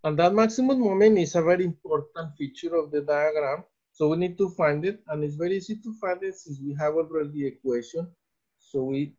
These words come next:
enter the x value in this equation, and we got moment at x equals to two point five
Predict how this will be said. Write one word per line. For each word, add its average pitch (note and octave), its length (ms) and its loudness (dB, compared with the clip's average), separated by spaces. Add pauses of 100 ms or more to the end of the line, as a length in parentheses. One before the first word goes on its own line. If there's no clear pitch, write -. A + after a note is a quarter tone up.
enter D3 460 -2
the B2+ 260 -4
x C#3 260 -2
value C#3+ 480 -2
in B2 200 -8
this B2+ 200 -14
equation, C#3+ 640 -4 (460)
and B2+ 160 -6
we C#3 160 -2
got C3 400 0 (520)
moment C#3+ 540 0 (640)
at B2 160 -6 (180)
x D3+ 460 -6
equals C#3+ 580 -4
to A#2 180 -6 (400)
two D3 280 -6
point D3+ 320 -4
five D3+ 240 -12